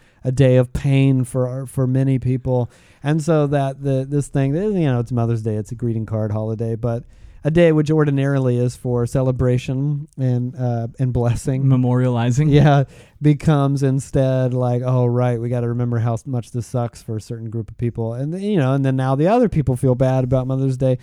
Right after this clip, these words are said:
Speaker 1: Um, so now you're trying to do this balancing act, and I'm making light of it, but it's a real thing where you are acknowledging, uh, real pain and real hurt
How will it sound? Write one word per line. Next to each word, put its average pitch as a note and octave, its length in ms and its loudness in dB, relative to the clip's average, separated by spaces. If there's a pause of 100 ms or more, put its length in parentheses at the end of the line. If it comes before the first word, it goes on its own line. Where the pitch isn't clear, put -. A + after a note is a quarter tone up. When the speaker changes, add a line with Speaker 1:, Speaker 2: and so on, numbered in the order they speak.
(420)
Speaker 1:
Um, C#3+ 580 2
so G3+ 220 4
now G3+ 240 2
you're F3 180 4
trying D#3+ 300 0
to D3 80 -2
do C#3 180 0
this C3 220 0
balancing C3 640 -2
act, A#2 360 -6
and B2+ 300 -8
I'm C#3+ 220 -2
making C3 260 0
light B2 240 2
of A#2+ 160 2
it, D3+ 100 0
but E3 120 0
it's E3 140 -2
a D#3+ 40 2
real C3 300 2
thing B2 340 -4
where B2 160 -2
you A#2+ 320 -2
are A#2+ 300 -4 (520)
acknowledging, C#3+ 1200 0 (200)
uh, B2 380 -2
real C#3 300 2
pain C3 420 0
and A#2+ 160 -6
real B2 220 -6
hurt C3+ 420 -6